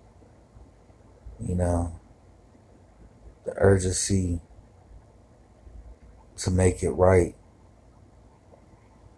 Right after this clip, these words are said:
before the vapor is extinguished, before the smoke wisps away.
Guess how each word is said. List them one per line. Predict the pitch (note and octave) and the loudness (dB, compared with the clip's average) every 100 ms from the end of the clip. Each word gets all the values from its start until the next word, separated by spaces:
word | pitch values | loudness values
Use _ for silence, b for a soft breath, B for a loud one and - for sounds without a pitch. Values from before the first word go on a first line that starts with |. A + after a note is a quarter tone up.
| - F2+ | -16 -8
before | F2+ - F#2+ F2+ | -8 2 4 4
the | E2 | 2
vapor | F#2 F#2 F2+ F2 E2+ | 4 4 2 -4 -4
is | E2 | -6
extinguished, | E2 - G2+ G2 F2 F2+ - - - - - - _ - - - _ - - - - - - - _ - - - | -8 -6 -2 -2 -2 -6 -8 -16 -20 -20 -20 -20 _ -20 -20 -20 _ -20 -20 -20 -20 -20 -20 -20 _ -20 -20 -18
before | G2 - G2 F#2 | -12 -4 2 4
the | F2+ | 4
smoke | - - G2 F#2+ - | 2 4 4 4 0
wisps | F2 G2 - - | 0 0 -2 -8
away. | F2 F#2 G2 G2 F2+ | -4 2 4 4 0